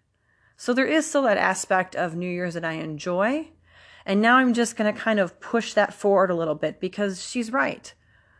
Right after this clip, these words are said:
We have control over when we celebrate things and when we do things. Just because the calendar says it's January first doesn't mean that's the only time that we can have the New Year motivation or the only time we can set goals or make changes for ourselves.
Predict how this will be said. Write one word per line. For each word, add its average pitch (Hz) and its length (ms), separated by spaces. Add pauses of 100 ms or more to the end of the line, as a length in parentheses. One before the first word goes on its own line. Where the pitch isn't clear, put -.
(140)
We 262 280
have 262 240
control 220 640
over 190 340
when 180 300
we 196 100
celebrate 175 680
things 165 280
and 165 160
when 175 180
we 170 120
do 160 200
things. - 480 (320)
Just 208 220
because 240 280
the 190 80
calendar 202 460
says 170 260
it's 165 140
January 170 460
first 165 580 (380)
doesn't 196 260
mean 196 160
that's 185 200
the 180 120
only 180 220
time 196 380
that 165 120
we 170 100
can 170 140
have 170 220
the 170 80
New 175 160
Year 175 240
motivation 170 880
or 165 200
the 160 140
only 170 160
time 180 340
we 170 80
can 165 140
set 180 300
goals 170 440
or 165 80
make 165 220
changes 165 420
for - 180
ourselves. - 600